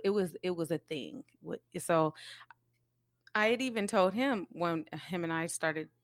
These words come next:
da-, dating again or seeing it, each other again, that I had questioned whether or not I should involve her, and he was like,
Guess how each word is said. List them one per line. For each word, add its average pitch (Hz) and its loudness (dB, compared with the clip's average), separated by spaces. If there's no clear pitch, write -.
da-, 151 -2
dating 160 0
again 160 -2
or 156 -2
seeing 165 -2
it, 160 -4
each 165 -6
other 151 -2
again, 156 -6
that 160 -2
I 165 -2
had 160 0
questioned 156 -4
whether 156 -2
or 147 -6
not 147 -2
I 147 -4
should 147 -8
involve 143 -6
her, 143 -8
and 143 -16
he 151 -4
was 143 -6
like, 143 -8